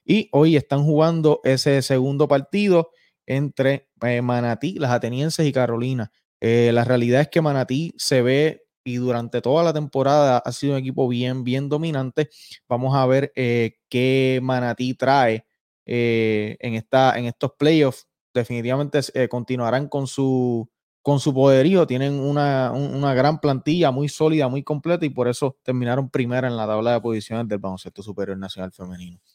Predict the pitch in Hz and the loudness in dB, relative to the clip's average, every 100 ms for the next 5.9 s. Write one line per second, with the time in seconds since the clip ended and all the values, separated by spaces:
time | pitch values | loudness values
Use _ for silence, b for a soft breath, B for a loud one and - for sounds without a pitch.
0 | B B B B B - 156 160 160 160 | B B B B B 0 4 6 4 2
1 | - 214 240 147 _ _ _ _ _ _ | 2 2 2 -2 _ _ _ _ _ _
2 | _ _ _ _ - 170 170 143 156 180 | _ _ _ _ 0 2 2 2 2 4
3 | 208 196 196 190 185 156 147 143 135 - | 2 2 2 -2 0 -2 2 0 0 -2
4 | 151 _ 180 175 170 165 160 156 - 156 | -4 _ 2 6 6 6 6 4 2 0
5 | 151 147 156 156 - 147 156 208 | 2 2 2 0 0 0 0 0